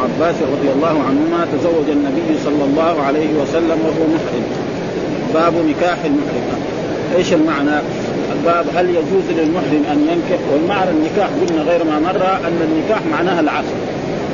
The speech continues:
ليس معنى الجماع. ها، نكح معناه عقد،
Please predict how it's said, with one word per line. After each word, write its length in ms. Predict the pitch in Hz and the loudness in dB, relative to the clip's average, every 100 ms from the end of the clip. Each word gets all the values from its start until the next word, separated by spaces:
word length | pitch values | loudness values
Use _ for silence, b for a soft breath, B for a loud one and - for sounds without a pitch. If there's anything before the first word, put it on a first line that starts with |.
| - | 0
ليس 180 | 185 | 2
معنى 280 | 165 156 160 | 2 2 2
الجماع. 380 | 160 269 285 151 - - - - - - - - - 143 | 2 2 0 0 -4 -4 -4 -4 -4 -4 -4 -4 -4 0
ها، 300 | 151 190 196 - - 147 | 0 0 0 -4 -2 0
نكح 300 | 196 226 190 185 170 | 2 0 0 -2 -2
معناه 360 | 151 170 226 262 - - - | 0 0 0 -2 -4 -4 -4
عقد، 340 | 139 143 - | -2 -2 -2